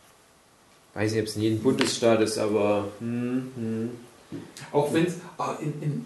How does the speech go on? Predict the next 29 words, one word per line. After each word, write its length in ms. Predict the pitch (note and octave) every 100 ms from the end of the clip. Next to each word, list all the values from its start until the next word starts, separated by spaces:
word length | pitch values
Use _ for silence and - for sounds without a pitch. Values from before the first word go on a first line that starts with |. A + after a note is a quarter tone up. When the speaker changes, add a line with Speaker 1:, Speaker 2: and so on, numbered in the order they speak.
| - -
Speaker 2:
das 160 | C3
war 80 | C#3+
doch 160 | D#3 D#3
in 100 | C#3+
einem, 300 | C3+ B2 A#2 - - - -
war 100 | E3
das 140 | E3+
nicht 120 | E3
in 80 | D3
einem 100 | C#3+
Fi-, 200 | - D3+ -
im 100 | C#3 C3
Film 260 | E3+ F#3+
oder 160 | D3+ C#3+
in 60 |
der 100 | C#3
Serie, 460 | C3+ D3 E3 F3 E3+ - - -
wo 100 | C#3
das 140 | C#3
auch 200 | E3 E3+
einer 200 | - C#3+
machen 340 | C3 D3 D3 C#3
musste, 560 | F#3+ - - G3 B3 - - - - - _
einfach 340 | D3 D3+ E3+ D#3+
nur, 460 | E3 F#3 F3+ - - - - - _ _ _ _ _ _ _ - -
weil 160 | D3
er 180 | D#3 D3+
irgendwie 440 | F3 F3 D3 D3+ E3
mal 400 | C#3+ C#3 C#3